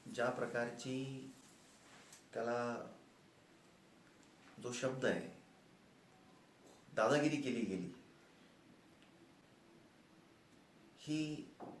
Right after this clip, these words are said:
या देशात, या लोकतांत्रिक व्यवस्थेमध्ये, या प्रगतिशील असणाऱ्या स्थितीमध्ये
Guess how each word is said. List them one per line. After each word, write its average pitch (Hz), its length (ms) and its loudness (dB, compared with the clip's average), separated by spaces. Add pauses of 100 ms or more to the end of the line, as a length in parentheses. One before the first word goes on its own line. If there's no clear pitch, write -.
(400)
या 127 120 4
देशात, 117 720 2 (600)
या 120 80 2
लोकतांत्रिक 117 680 0
व्यवस्थेमध्ये, 104 840 0 (580)
या 117 400 2 (680)
प्रगतिशील 175 640 6
असणाऱ्या 131 380 6
स्थितीमध्ये 104 680 0